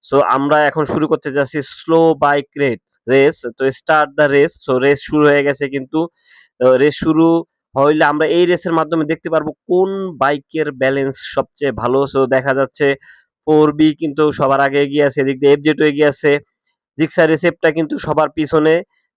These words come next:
যে আগে আসবে সেই কিন্তু, আহ, বাদ, আহ, রেস থেকে বা এই রেসে পা কে ফালাইতে পারবে না। সবচেয়ে কম স্পিডে যে, আহ, সব পা না ফালেয়া ফাইনাল সীমারেখায় আসবে সেই বাইকটাকে আমরা চ্যাম্পিয়ন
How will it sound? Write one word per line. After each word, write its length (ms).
যে 280
আগে 260
আসবে 360
সেই 440
কিন্তু, 380
আহ, 280
বাদ, 320
আহ, 140
রেস 200
থেকে 240
বা 160
এই 240
রেসে 260
পা 400
কে 100
ফালাইতে 360
পারবে 260
না। 180
সবচেয়ে 680
কম 180
স্পিডে 480
যে, 460
আহ, 300
সব 200
পা 200
না 160
ফালেয়া 560
ফাইনাল 220
সীমারেখায় 580
আসবে 340
সেই 580
বাইকটাকে 600
আমরা 500
চ্যাম্পিয়ন 400